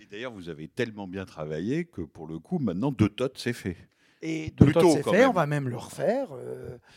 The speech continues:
Speaker 2: euh, Non Shall Escape, on va essayer, enfin, on est en train de voir avec la Columbia, euh, pour quand même récupérer du matériel, parce qu'il n'y a que des copies, euh, euh, d'époque. Euh, oui, oui, du coup, c'est fait, et, et il avait à cœur de ça. Il avait à cœur de,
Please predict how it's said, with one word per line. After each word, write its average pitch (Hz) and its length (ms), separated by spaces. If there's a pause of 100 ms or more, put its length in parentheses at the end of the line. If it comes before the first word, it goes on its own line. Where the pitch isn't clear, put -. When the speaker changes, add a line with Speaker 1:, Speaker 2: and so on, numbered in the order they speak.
(200)
Speaker 2:
euh, 127 280
Non 156 180
Shall 147 200
Escape, 151 300
on 131 80
va 127 140
essayer, 143 340
enfin, 135 160
on 127 40
est 123 40
en 127 60
train 123 140
de 127 40
voir 143 120
avec 131 120
la 127 80
Columbia, 131 480 (480)
euh, 135 140
pour 139 240
quand 143 100
même 135 120
récupérer 135 440
du 131 60
matériel, 135 440
parce - 180
qu'il 143 120
n'y 113 80
a 104 60
que - 120
des 113 120
copies, 131 420
euh, 98 140 (540)
euh, 101 180
d'époque. - 560 (380)
Euh, 127 180
oui, 190 240
oui, 262 240 (160)
du 135 100
coup, 185 140
c'est 160 160
fait, 226 260
et, 170 120
et 156 240
il 151 100
avait 151 200
à 160 100
cœur 180 240
de 156 100
ça. 131 300 (560)
Il 110 100
avait 110 160
à 110 120
cœur 170 360
de, 117 140